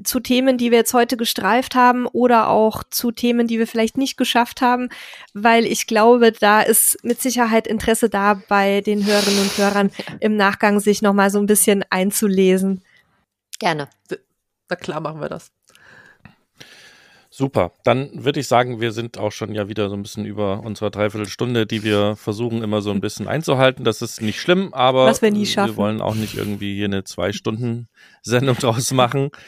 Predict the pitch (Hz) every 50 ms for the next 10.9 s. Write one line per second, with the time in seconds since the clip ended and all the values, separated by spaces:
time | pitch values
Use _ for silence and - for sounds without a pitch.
0 | - - - - - _ _ 131 131 123 - - 131 135 147 151 160 165 165 175
1 | - _ _ _ _ - 143 131 143 143 139 - - 131 120 120 135 147 151 160
2 | - _ 127 117 123 127 127 123 123 127 - _ - 123 127 135 139 139 143 147
3 | - _ _ - 117 139 135 147 - - 151 131 131 131 - - _ 120 107 110
4 | 139 185 196 170 127 107 - 123 104 101 104 107 101 104 104 - _ - 113 113
5 | 123 - - 123 110 110 113 104 - - 123 127 127 127 120 110 107 117 - -
6 | 123 107 104 _ - 104 98 110 113 - - _ 117 110 113 113 120 120 113 117
7 | 120 113 117 117 117 117 120 117 117 120 117 113 110 107 104 _ 92 98 110 113
8 | - 123 117 113 113 120 - 113 110 104 107 107 113 110 - - 104 101 101 _
9 | - 120 120 113 110 107 113 - - 104 107 - - 131 131 127 120 - 120 113
10 | 107 110 117 117 113 110 113 135 151 - 143 135 131 131 - 143 135 135